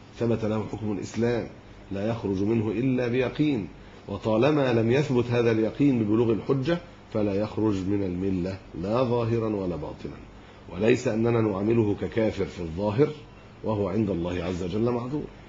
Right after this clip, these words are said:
إذا علمنا أن البلد التي هو فيها والمحلة التي هو فيها لم ينتشر فيها العلم، كثر فيها الجهل وقلة العلم بآثار الرسالة، لم نكفرهم. ما فيش حل وسط، ما فيش مساحة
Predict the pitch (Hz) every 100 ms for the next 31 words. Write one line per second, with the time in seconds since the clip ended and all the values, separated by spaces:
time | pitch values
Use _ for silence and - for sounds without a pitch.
0 | - - 113 120 117 120 160 170 160 135
1 | 147 151 143 131 117 131 104 76 - -
2 | 98 113 117 117 113 - 135 120 92 92
3 | 90 87 123 127 120 120 127 120 113 143
4 | 139 104 85 104 143 151 147 131 139 -
5 | 117 107 127 113 110 123 92 73 - -
6 | - - - 139 143 143 127 135 135 123
7 | 117 139 123 92 78 87 - 123 117 117
8 | 104 110 143 127 117 110 110 127 127 120
9 | 139 156 180 180 - - - 101 131 127
10 | 117 117 - 110 82 87 80 - - 117
11 | 180 185 - - 139 110 113 - - -
12 | - - - - - 92 92 151 147 120
13 | 110 147 147 - 147